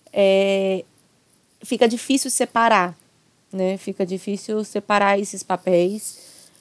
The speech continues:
fica difícil, é, compreender e até ajustar de uma forma criativa e saudável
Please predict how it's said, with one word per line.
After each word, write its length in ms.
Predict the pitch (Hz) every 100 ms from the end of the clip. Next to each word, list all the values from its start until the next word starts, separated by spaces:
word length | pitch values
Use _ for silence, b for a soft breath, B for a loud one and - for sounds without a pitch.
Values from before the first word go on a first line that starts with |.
| _ _
fica 420 | - 202 202 196
difícil, 1300 | 175 190 - 214 208 196 190 - - 208 202 202 196 b b b b _
é, 220 | - 208 196
compreender 1120 | 226 233 220 240 240 226 180 190 202 262 320 b b b _
e 120 | 208 214
até 260 | 220 226
ajustar 800 | 226 233 214 269 - - 208 226
de 100 | 226
uma 100 | 233
forma 300 | 214 220 208
criativa 760 | 208 214 208 - - 233 254 254
e 40 |
saudável 920 | - 226 202 185 175 170 175 185 262